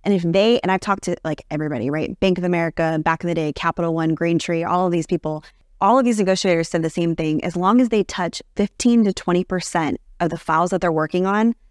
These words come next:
their investors that they're servicing for are happy. So that means that literally seventy-five to eighty percent of these people that are, have applications in, nothing ever happens, and they end up getting foreclosed on. And then you hear things like,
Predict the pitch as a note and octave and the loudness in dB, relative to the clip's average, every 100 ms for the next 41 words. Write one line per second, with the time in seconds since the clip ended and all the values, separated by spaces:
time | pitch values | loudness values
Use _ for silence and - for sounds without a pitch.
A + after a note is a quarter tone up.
0 | - F3+ G3+ F#3 E3 E3 - A3+ G#3+ F#3 | -4 2 4 4 2 -2 2 2 2 0
1 | E3+ - D#3+ E3+ G3+ G3 G#3 A3 A3+ - | 0 -2 -4 -4 -2 -2 0 0 0 -6
2 | D#3+ D3+ - - _ _ - A3 A3+ C4+ | -8 -6 -8 -14 _ _ -4 2 4 4
3 | D4 B3+ A3 - _ _ - G3+ C#4 D#4 | 2 4 0 -2 _ _ -6 2 4 6
4 | A#3+ - _ - - C4+ C#4+ C#4 A3 - | 4 2 _ -12 0 4 4 4 2 2
5 | A#3+ A#3 G3+ F3+ A3+ A3 - - G3 F3 | 2 2 -2 -2 2 2 0 -2 -2 0
6 | F#3+ - - B3 A#3 G3 F3 - - F3+ | -2 -2 -2 0 2 0 2 0 0 -2
7 | F#3 G#3+ - F#3+ G#3+ - A3+ B3 F#3+ F3+ | 0 -2 2 0 0 0 2 2 2 0
8 | E3+ E3+ - F3+ - A3 F3 E3 E3+ - | 0 -2 -2 -4 0 0 0 -4 -8 -6
9 | G#3 - F3 F#3 F#3 F#3 - - F#3+ F#3+ | -8 -6 -2 0 0 -2 -4 -4 0 -2
10 | - - F#3+ A3 - - F#3 _ - G3+ | -4 -4 -2 -2 -4 -8 -10 _ -2 4
11 | A3 A3 A3+ A3 G3+ F#3 F3+ E3 | 4 4 2 2 0 2 0 -2